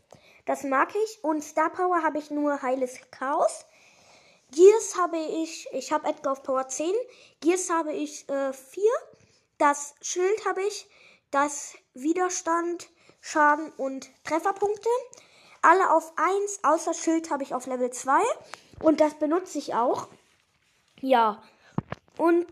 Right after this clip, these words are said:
dann starten wir. Fünfhundertvierzig Trophäen habe ich ihn zurzeit.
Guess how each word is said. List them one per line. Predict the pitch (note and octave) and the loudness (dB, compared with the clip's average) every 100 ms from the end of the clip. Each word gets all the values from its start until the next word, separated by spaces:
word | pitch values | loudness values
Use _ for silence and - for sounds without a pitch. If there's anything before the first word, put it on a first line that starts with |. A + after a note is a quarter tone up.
| - | 2
dann | C#4+ D4+ D#4 - _ _ _ _ _ _ _ _ - - - - - | 4 4 0 -8 _ _ _ _ _ _ _ _ -16 -12 -6 -2 -2
starten | - G4 A#4+ - E4+ | 0 2 0 0 -4
wir. | C#4 C4+ - | 0 0 -2
Fünfhundertvierzig | - G4 A4 G4+ F4+ - F#4 F4 | -4 -6 -6 -10 -8 -8 -8 -6
Trophäen | - D#4+ F#4 F#4+ D#4 | -6 -6 -4 -4 -4
habe | C4+ | -4
ich | - | -8
ihn | C4+ | -12
zurzeit. | D4 C#4+ C#4 D#4 F4 F#4 | -6 -6 -4 -2 0 -2